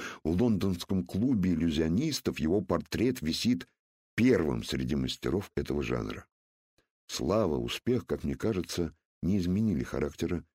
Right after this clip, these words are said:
Эмиля Теодоровича. Он заботился об артистах, был с ними демократичен, тепло относился и к нам с Мишей.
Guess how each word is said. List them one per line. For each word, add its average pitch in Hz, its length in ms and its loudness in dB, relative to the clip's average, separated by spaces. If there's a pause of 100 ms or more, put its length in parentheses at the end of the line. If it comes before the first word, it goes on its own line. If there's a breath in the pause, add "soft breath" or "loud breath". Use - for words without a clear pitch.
Эмиля 67 540 -2
Теодоровича. 58 680 -4 (640)
Он 90 400 0
заботился 78 760 -2
об 60 120 -4
артистах, 62 600 -6
был 71 220 -6
с - 140 -8
ними 76 360 -2
демократичен, 67 960 -6 (420)
тепло 95 300 0
относился 87 580 0
и 90 60 0
к - 60 -10
нам 90 280 2
с - 100 -4
Мишей. 62 420 -4